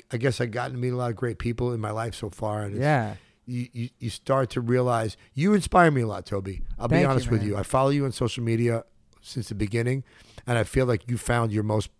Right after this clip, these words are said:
Speaker 1: like, you found a great platform for yourself, a positive voice, way to connect with people, and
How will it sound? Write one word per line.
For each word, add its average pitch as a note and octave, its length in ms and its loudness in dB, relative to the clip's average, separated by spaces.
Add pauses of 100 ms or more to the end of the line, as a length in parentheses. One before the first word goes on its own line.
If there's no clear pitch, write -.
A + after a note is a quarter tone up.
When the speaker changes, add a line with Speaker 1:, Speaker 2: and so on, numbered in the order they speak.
(380)
Speaker 1:
like, A2 240 -2
you A#2+ 160 2
found C3 220 2
a - 20 0
great A#2 240 0
platform B2 520 -2
for A2+ 100 -6
yourself, G#2 400 -2
a G#2+ 120 -2
positive G#2+ 460 -2
voice, G#2 260 -2
way G2+ 120 -4
to G2 60 -6
connect G#2+ 300 -8
with G#2+ 120 -4
people, A2+ 320 0
and G2+ 120 -4